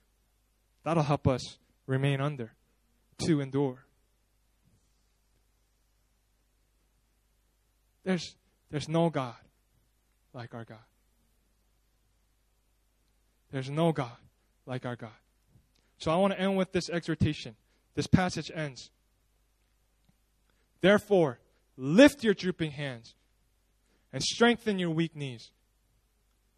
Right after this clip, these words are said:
so that what is lame may not be put out of joint, but rather be healed." Now that you know this, now that you know God's heart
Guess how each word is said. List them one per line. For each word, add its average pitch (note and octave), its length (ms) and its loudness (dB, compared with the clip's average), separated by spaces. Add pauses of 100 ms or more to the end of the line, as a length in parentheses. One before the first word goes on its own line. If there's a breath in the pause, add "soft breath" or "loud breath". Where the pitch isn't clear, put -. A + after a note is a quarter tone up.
(400)
so F#3 160 -2
that E3 100 4
what F#3+ 220 4
is D3+ 160 -4
lame F3 480 -6 (280)
may D#3+ 140 -8
not F3 180 -8
be D#3 80 -10
put F3+ 280 -6
out D#3+ 160 -4
of C#3 100 -12
joint, D#3 320 -4 (320)
but C3+ 120 -8
rather C#3+ 300 -4
be C3+ 140 -12
healed." A#2 360 -16 (420)
Now G3+ 180 -2
that A3+ 180 0
you F#3 120 -2
know G3 340 4
this, - 440 -6 (2000)
now F#3 120 0
that G#3 120 2
you F#3 140 0
know A3+ 400 6
God's F#3 260 2
heart D#3+ 360 -2